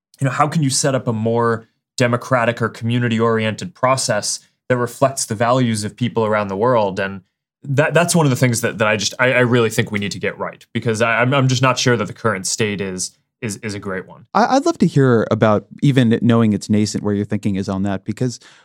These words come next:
Speaker 2: one of the ways in which your comment that it's more like government struck me is, is recognizing that when Facebook gets it wrong, the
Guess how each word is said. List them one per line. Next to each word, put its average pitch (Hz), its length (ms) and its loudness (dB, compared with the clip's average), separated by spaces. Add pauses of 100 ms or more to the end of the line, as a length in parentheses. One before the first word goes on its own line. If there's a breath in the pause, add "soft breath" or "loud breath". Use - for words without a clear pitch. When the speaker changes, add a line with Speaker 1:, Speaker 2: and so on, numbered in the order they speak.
(120)
Speaker 2:
one 285 140 0
of 339 80 -6
the 165 80 4
ways 113 300 4
in 104 120 4
which 98 340 0
your 110 100 2
comment 110 640 -2
that 104 100 -2
it's - 140 -8
more 107 120 0
like 104 100 -2
government 95 340 -4
struck - 340 -6
me 98 140 -2
is, 92 140 -4 (100)
is 107 220 -6
recognizing 104 640 -4
that 101 220 -4 (460 soft breath)
when 139 180 2
Facebook 185 420 0
gets - 240 0
it 107 100 0 (140)
wrong, 101 640 0
the 98 280 -4